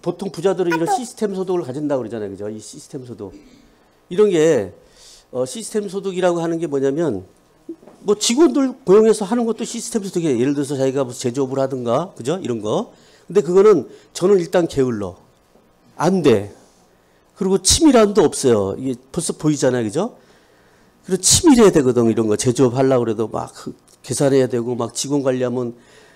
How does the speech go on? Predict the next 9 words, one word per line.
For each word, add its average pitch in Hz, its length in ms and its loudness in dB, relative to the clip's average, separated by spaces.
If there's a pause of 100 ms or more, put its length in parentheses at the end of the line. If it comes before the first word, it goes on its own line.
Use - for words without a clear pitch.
(120)
어, 143 340 -6 (560)
그 127 60 -8
뭐 131 340 -2
연금 147 340 0
나가는 143 400 0
거 135 140 -4
계산해야 135 420 -4
되고, 139 280 -8
막, 143 200 -14